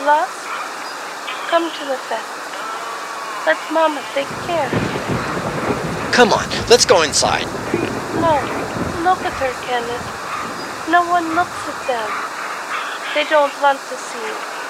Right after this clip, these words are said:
Speaker 1: the unburied memories of what we lost.
Speaker 2: Joe?
Speaker 1: The rivers choke on their corpses. The fish drown on poisoned blood. Even Poseidon's darkest depths refuse to claim these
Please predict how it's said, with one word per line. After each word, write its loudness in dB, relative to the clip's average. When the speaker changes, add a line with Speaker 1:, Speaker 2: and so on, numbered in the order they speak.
Speaker 1:
the -4
unburied 4
memories 2
of 0
what 2
we -2
lost. 2
Speaker 2:
Joe? 8
Speaker 1:
The 0
rivers 2
choke 4
on 0
their 2
corpses. -2
The 0
fish 0
drown 6
on 0
poisoned 2
blood. 4
Even 0
Poseidon's 0
darkest 2
depths -2
refuse -4
to -4
claim 4
these -6